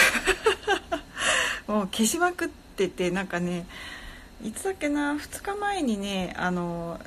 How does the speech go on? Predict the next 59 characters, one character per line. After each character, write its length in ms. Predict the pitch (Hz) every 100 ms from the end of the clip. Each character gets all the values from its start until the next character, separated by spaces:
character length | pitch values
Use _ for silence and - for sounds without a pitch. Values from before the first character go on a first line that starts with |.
| - -
イ 80 | 208
ン 60 |
ス 40 | 214
タ 60 |
ラ 120 | 233
イ 20 | 220
ブ 80 |
配 160 | 220 226
信 160 | 220 185
し 60 |
た 100 | 208
ん 80 | 196
だ 80 | 160
け 100 | 156
ど、 320 | 180 180 - - - - - - -
な 80 |
ん 40 | 214
か 100 | 202
ね、 560 | 190 190 185 175 170 175 - -
な 80 | 196
ん 20 |
か 80 | 190
ね、 80 | 175
あ 100 | 202
れ 80 | 247
ね、 160 | 247
ち 140 | 226 415
ょ 20 |
っ 40 |
と 120 | 403 208
ね、 140 | 180
エ 40 |
ネ 160 | 214 349
ル 140 | 427
ギ 120 | 226 190
ー 40 |
強 240 | - 254
か 140 | 294 196
っ 20 |
た 180 | - 160
の 120 | 143
ね。 240 | 160 175 - - - - - - - - 208
エ 20 |
ネ 140 | 214
ル 120 | 240
ギ 120 | 220 202
ー 60 |
強 260 | - 226 220
か 120 | 190
っ 40 |
た 160 | 185 175
ら 140 | 175
ね、 400 | 170 175 165 156 160 - - - - 320 508
<laughs> 680 | - - - - - - - -
な 100 | 190
ん 60 |
だ 80 | 165
っ 40 | 165
け、 160 | -